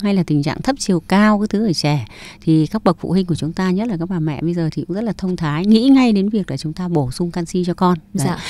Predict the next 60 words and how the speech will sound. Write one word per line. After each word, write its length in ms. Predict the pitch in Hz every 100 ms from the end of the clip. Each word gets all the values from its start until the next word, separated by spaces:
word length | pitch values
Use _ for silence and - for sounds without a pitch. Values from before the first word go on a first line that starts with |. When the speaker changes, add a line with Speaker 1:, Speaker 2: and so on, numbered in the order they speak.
| - -
Speaker 1:
Thế 60 |
bởi 220 | 240 226 156
vì 140 | 170
là 120 | 160
sao? 220 | 160 202
Bởi 160 | 190 143
vì 140 | 147
canxi 600 | 147 202 214 - 233 220 208 - -
thì 300 | - 170 151 139 - - -
có 200 | 143 151
rất 80 | 254
là 60 | 226
nhiều 200 | 165 151
trong 140 | 175
thức 100 | 214
ăn. 280 | - 202 190 - -
Chúng 160 | - 180
ta 100 | 214
hoàn 260 | 208 165
toàn 200 | 156 156
có 100 | 147
thể 120 | 175 180
bổ 200 | 139 131
sung 200 | - 190
canxi 500 | 190 190 - 214 190 -
qua 260 | 196 196
cái 100 | 190
đường 160 | 202 170
ăn 200 | 147 180
uống, 260 | 175 170 220
ví 100 | 226
dụ 140 | 220
như 160 | 175 180
là 60 |
cho 180 | 160 180
cháu 180 | - 156
uống 180 | 165 190
sữa, 280 | - 220
ăn 220 | 240 - 202
các 100 | 208
chế 160 | 175
phẩm 160 | 175 175
từ 120 | - 139
sữa 400 | - 202 269 320
hay 100 | 226
là 100 | 180
ăn 240 | - 185 180 - - -
rau 440 | 160 165 190 208 208
xanh 320 | 208 214 214
nhiều, 380 | 196 165 160 156
thế 140 | 175
hay 260 | 208 190 160
là 80 |
có 140 | 147 170
thể 180 | 190 160
là 80 |
ăn 320 | 127 185 190 185
các 180 | 190 202
cái 80 |
loại 140 | 214